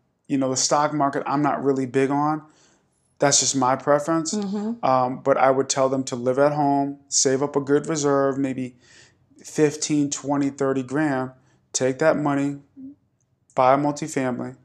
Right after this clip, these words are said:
Speaker 1: have your tenants pay your mortgage, and you s-, continue to save, and then you go on to the next one. That, that would be my advice.
Speaker 2: So now, what makes you such a,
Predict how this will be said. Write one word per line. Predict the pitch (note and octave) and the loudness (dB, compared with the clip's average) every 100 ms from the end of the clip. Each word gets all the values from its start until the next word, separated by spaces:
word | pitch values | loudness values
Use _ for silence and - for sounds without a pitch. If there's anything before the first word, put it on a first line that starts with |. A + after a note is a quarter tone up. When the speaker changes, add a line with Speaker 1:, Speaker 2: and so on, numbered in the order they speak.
| _ _ _ _ _ - _ | _ _ _ _ _ -20 _
Speaker 1:
have | - C3 C3+ | -2 0 2
your | |
tenants | C#3 C#3+ C#3 C#3 | 0 0 0 -2
pay | - C3+ | -2 -2
your | C#3+ | 0
mortgage, | D3+ B2+ B2 B2 B2 | 0 -2 -2 -4 -6
and | B2 | -6
you | B2+ | -6
s-, | B2 - | -4 -4
continue | - B2+ C3 B2 A#2 | -4 -8 -6 -6 -6
to | A#2+ | -6
save, | - A#2+ A2 A2 | -4 -4 -6 -10
and | A2+ | -8
then | |
you | A#2 | -8
go | A#2 A#2 | -4 -4
on | A#2 | -4
to | A#2 | -8
the | A#2+ | -12
next | A#2 A2 - | -10 -10 -12
one. | A2 G#2 _ _ _ _ | -14 -20 _ _ _ _
That, | - B2+ A2 - | 0 2 0 -2
that | C3 B2 | -2 0
would | A#2+ | -4
be | A#2 | -6
my | A2+ G#2+ | -6 -8
advice. | G#2 - - - - _ | -16 -20 -16 -18 -18 _
Speaker 2:
So | - A3 | -2 -2
now, | G#3 G3 G3 | 0 -2 0
what | A3 B3 | 2 2
makes | B3 G#3+ - | 0 -2 -2
you | A3 | -4
such | - G3 F#3+ G3 | 2 2 4 2
a, | E3+ E3 | 2 2